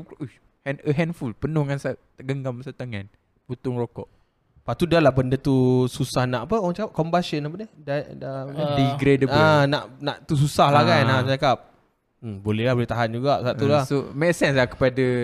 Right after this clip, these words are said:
Speaker 1: tak guna
Speaker 3: Thailand,
Speaker 1: kat
Speaker 3: Thailand,
Speaker 1: pantai,
Speaker 3: Thailand.
Speaker 1: kat pantai.
Speaker 3: Satu lagi aku rasa s-, kenapa diorang tak bagi menghisap, banyak juga negara yang tak bagi hisap vape sebab
Speaker 2: Meletup.
Speaker 3: Uh, tak isu-isu cukai, kan?
Speaker 2: Hmm,
Speaker 3: Macam,
Speaker 2: faham. Tapi
Speaker 3: ah,
Speaker 2: Malaysia
Speaker 3: kan?
Speaker 2: dah ada
Speaker 3: Malaysia,
Speaker 2: cukai, dah ada cukai, kan?
Speaker 3: ah, Malaysia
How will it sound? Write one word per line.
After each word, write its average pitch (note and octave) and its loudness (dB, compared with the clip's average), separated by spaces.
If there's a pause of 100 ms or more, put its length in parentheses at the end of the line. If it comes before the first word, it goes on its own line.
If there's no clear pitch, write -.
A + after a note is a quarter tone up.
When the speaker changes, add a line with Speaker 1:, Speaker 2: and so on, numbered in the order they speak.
(140)
Speaker 1:
tak - -2
guna A#2 -2
Speaker 3:
Thailand, D3+ 6
Speaker 1:
kat A#2+ 0
Speaker 3:
Thailand, C3+ 4
Speaker 1:
pantai, B2+ 6
Speaker 3:
Thailand. A2+ 4
Speaker 1:
kat A#2 -2
pantai. B2 2 (140)
Speaker 3:
Satu - -4
lagi F#3+ 4
aku G#3+ 2
rasa A3 2
s-, A3 0
kenapa F3+ 0
diorang F#3+ 2
tak E3 -2
bagi D3+ 0
menghisap, E3 -4
banyak D#3 2
juga C#3 -4
negara C#3 4
yang D3 4
tak C#3 2
bagi C3+ 2
hisap C#3 0
vape D#3 -2
sebab C3+ 4 (240)
Speaker 2:
Meletup. C#3+ 0 (220)
Speaker 3:
Uh, C#3 4
tak D3+ 2
isu-isu D#3+ -2
cukai, C#3 2
kan? F3 -4
Speaker 2:
Hmm, - -10
Speaker 3:
Macam, D3+ -4
Speaker 2:
faham. D3 0
Tapi B2+ -4
Speaker 3:
ah, D3+ 4
Speaker 2:
Malaysia D#3 4
Speaker 3:
kan? F#3+ 6
Speaker 2:
dah E3+ 6
ada D3+ 4
Speaker 3:
Malaysia, E3+ 0
Speaker 2:
cukai, F3+ 0
dah D3 2
ada D3 2
cukai, F3+ -2
kan? E3+ 2
Speaker 3:
ah, D3 6
Malaysia D3 4